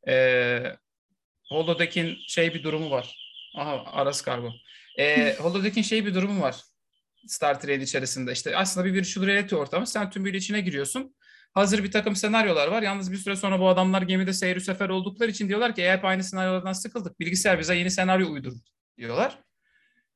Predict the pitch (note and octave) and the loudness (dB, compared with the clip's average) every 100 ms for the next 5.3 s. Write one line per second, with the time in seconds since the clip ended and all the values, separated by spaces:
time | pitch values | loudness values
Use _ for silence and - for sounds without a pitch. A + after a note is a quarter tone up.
0 | _ - A3+ A3 G3+ C4 B3 C4+ B3+ C4+ | _ -6 -4 2 4 4 4 2 2 0
1 | B3 B3 B3 G#3+ F3+ C#3+ C#3+ C3 C3+ F#3+ | 2 2 2 -2 -4 -4 -2 -2 -4 -4
2 | A3 G#3+ G#3 A3 G3+ G3+ G#3+ G3+ G#3+ G#3 | 0 0 0 0 0 0 -4 0 0 0
3 | D3+ E3 - F3 F3+ F3+ - F3 E3+ E3+ | -2 -2 -2 -2 -2 -4 -8 -8 -4 0
4 | F3 F3+ F3+ F3 D#3 C#3+ C#3+ C3+ D3 C3+ | 0 0 -2 -2 -4 -4 -4 -4 -2 -2
5 | D#3+ A#3+ | -2 -4